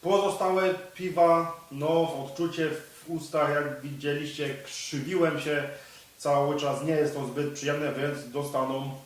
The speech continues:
dwójeczkę. Same dwójki dostaną, bo są tak słabe, że ja pierdolę.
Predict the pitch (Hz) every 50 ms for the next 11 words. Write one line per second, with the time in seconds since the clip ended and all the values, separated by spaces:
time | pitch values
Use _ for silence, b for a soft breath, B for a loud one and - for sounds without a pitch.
0 | - B B B B B B B B B - 107 - - 131 135 135 147 170 180
1 | 185 185 - - - - - 120 107 98 - - - - - - - - - -
2 | - - - - - - - - - - _ _ - - 120 123 127 139 147 147
3 | 139 139 170 170 160 - - 127 120 117 113 110 - 123 113 117 117 123 127 143
4 | 139 - - - - - - - - - - - - - - - 107 110 107 117
5 | 113 110 - 123 120 120 117 - 131 123 - - 123 127 127 131 131 127 123 123
6 | 123 123 123 117 117 - 127 131 127 120 - 123 117 110 113 131 139 139